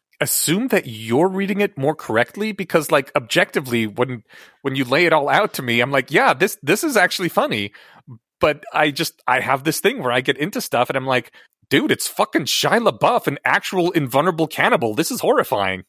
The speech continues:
He, he just crushed through someone's leg. He's ripping people apart and eating them. Like, it was, I, I don't know what's wrong with me that I take things too seriously sometimes and just, uh, at, at, for face value.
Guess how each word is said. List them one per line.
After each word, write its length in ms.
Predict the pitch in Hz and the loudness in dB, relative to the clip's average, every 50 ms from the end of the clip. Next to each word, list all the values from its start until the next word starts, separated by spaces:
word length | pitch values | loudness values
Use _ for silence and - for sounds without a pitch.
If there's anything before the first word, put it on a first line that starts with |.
| _ _ - _ _ _ _ - | _ _ -20 _ _ _ _ -4
He, 200 | 151 190 208 160 | -2 0 2 2
he 120 | 170 202 | 0 0
just 200 | - 240 - - | 0 -2 -4 -4
crushed 320 | - - - 175 - - - | -4 -2 -2 0 0 -2 -4
through 100 | 185 170 | -6 -4
someone's 420 | - - 185 175 175 156 131 123 | 0 0 0 2 0 0 0 0
leg. 180 | 123 147 175 196 | 2 2 2 2
He's 200 | 190 165 127 117 | 0 -2 -2 0
ripping 280 | 120 147 - 202 170 | 0 0 0 0 -6
people 240 | - - 170 - 170 | -6 -6 -4 -2 -2
apart 300 | 151 - - 160 180 175 | -2 0 0 0 0 0
and 100 | 156 135 - | -4 -8 -4
eating 260 | 131 135 156 185 185 180 | -4 -2 0 0 0 2
them. 240 | 190 202 214 220 214 | 2 0 0 0 0
Like, 360 | 190 143 117 113 - - _ - - - - - - - _ | 2 2 2 0 -2 -6 _ -20 -20 -20 -20 -20 -20 -16 _
it 80 | - 143 147 | -4 -2 2
was, 360 | 180 190 185 185 175 139 120 - - - | 2 2 2 0 -4 -4 -6 -6 -6 -4
I, 200 | 120 127 135 123 120 - _ _ - - | -4 -4 -4 -6 -10 -16 _ _ -10 -4
I 100 | - 120 | -2 0
don't 100 | 147 156 | 2 4
know 100 | 175 175 | 4 4
what's 260 | 156 160 156 - - | 4 4 2 0 2
wrong 200 | 151 147 143 139 | 2 2 2 2
with 160 | 131 127 - 120 | 0 -2 -2 -2
me 100 | 110 101 | -2 2
that 160 | 104 104 107 | 2 2 2
I 100 | 110 113 | 2 0
take 220 | - - 127 117 | 2 2 0 0
things 180 | - 127 117 - | 0 -4 -4 -4
too 120 | - 123 | -8 -6
seriously 500 | - - 120 107 104 98 95 - - 95 | -4 -2 0 0 0 -2 -4 -6 -8 -10
sometimes 520 | - - 101 90 - 98 95 98 95 - - | -8 -8 -8 -6 -6 -8 -8 -8 -10 -12 -12
and 220 | 98 95 95 92 _ _ _ _ _ _ _ _ - | -12 -14 -16 -20 _ _ _ _ _ _ _ _ -8
just, 160 | 117 - - | -8 -4 0
uh, 160 | - 131 135 - | 2 2 2 2
at, 140 | - 143 - - - - - | 0 -4 -6 -8 -10 -2 0
at, 160 | 139 135 - | 0 0 0
for 120 | - 143 131 | 0 -2 -2
face 280 | - - 139 123 - | 2 2 0 0 2
value. 340 | - 127 107 101 98 98 107 | 0 0 0 0 -2 -4 -8